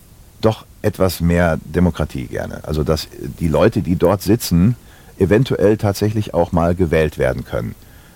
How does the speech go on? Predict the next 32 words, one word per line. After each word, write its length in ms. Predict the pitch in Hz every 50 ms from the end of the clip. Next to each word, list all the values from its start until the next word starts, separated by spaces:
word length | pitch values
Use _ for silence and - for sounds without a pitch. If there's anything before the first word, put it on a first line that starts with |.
| - - -
Wie 140 | - 98 110
auch 100 | 120 110
immer 200 | 120 127 131 120
das 140 | 110 104 104
stattfindet, 540 | - - 127 120 - - - 80 73 76 67
das 140 | 71 71 -
muss 160 | 85 107 -
nicht 140 | 90 85 -
so 100 | 71 76
ein 160 | 80 80 -
Tohuwabohu 580 | - 85 85 80 76 67 76 73 67 82 90
sein 240 | 87 76 78 76 73
wie 60 | 64
jetzt 240 | 76 73 71 - -
bei 100 | - 73
der 100 | 69 67
Bundestagswahl 800 | 64 - 104 120 110 107 - 87 80 - - 73 80 82 85 80
oder 340 | 58 64 58 55 53 50 50 - - - - - - -
sonst 240 | - 87 98 107 -
irgendwas. 460 | - 95 95 92 90 90 90 - - - - - - - -
Da 100 | 76 80
reicht 320 | 76 78 82 107 117 - -
vielleicht 440 | - 87 73 78 92 117 120 -
auch 120 | - 101 -
einfach 320 | - 85 104 - 113 98
so 160 | - - 87
ein 160 | 95 90 82 - - - - - - - - - - -
Zettel 440 | - - 110 107 - 113 101 92
wie 140 | 87 95 95
für 140 | - - 92
die 120 | 87 90
Krankenkasse. 540 | - - 87 87 - - - - - - -